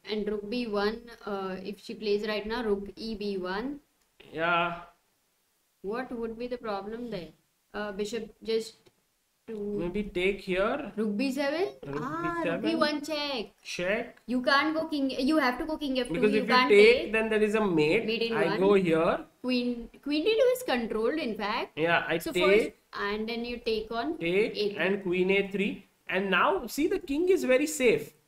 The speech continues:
Speaker 2: And the d pawn is very
Speaker 1: <laughs>
Speaker 2: strong. It's actually, this move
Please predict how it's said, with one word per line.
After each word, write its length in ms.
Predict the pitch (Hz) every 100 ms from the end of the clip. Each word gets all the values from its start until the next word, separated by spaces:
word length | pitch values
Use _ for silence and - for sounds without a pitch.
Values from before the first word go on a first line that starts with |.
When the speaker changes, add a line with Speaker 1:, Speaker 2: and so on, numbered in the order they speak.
| -
Speaker 2:
And 160 | 202
the 60 | 226
d 300 | 190 202 254
pawn 280 | - 294 302
is 80 | 277
very 240 | 254 254
Speaker 1:
<laughs> 80 | 254
Speaker 2:
strong. 420 | - 214 139 117 - _ -
It's 180 | -
actually, 480 | - 202 - - 453
this 220 | 392 302
move 240 | 285 311